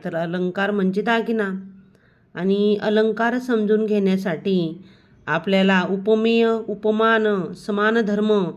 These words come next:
आणि साम्यवाचक शब्द हे आधी समजून घ्यायचे आहेत. तर तुम्हाला परीक्षेला हे येणार आहे.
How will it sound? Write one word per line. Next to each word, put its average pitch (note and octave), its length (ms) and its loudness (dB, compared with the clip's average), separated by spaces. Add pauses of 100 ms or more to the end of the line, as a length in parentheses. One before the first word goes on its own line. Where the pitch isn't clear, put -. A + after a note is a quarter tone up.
(380)
आणि G3 160 0
साम्यवाचक G3+ 720 0
शब्द E3 360 -8 (680)
हे G3 80 0
आधी F#3+ 220 0
समजून F#3+ 480 0 (520)
घ्यायचे D#3 380 -8
आहेत. C3+ 300 -10 (680)
तर G3 160 -2
तुम्हाला G#3 260 0
परीक्षेला G3+ 600 -2
हे G3+ 240 0
येणार F#3+ 360 2
आहे. D3 300 -6